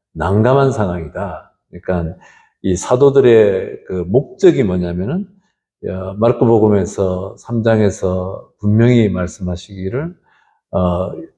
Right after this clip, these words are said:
예수님과 함께 머물게 하고 나가서 귀신을 쫓아내라고 했는데 그 귀신 쫓는 것에 실패한 것이죠.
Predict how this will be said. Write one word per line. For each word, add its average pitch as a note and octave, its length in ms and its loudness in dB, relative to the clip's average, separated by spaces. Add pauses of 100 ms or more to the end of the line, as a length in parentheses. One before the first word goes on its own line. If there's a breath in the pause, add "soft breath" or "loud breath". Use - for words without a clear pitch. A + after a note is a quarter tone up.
(320)
예수님과 C3+ 480 4
함께 G#3 600 2
머물게 A2+ 500 2
하고 C3+ 500 -2
나가서 E3 420 0
귀신을 G#3 380 2
쫓아내라고 G#2+ 680 0
했는데 G#2+ 400 -6 (440)
그 E3+ 140 4
귀신 F#3+ 320 4
쫓는 D3+ 300 2
것에 A#2 200 -4
실패한 - 560 -8
것이죠. - 320 -20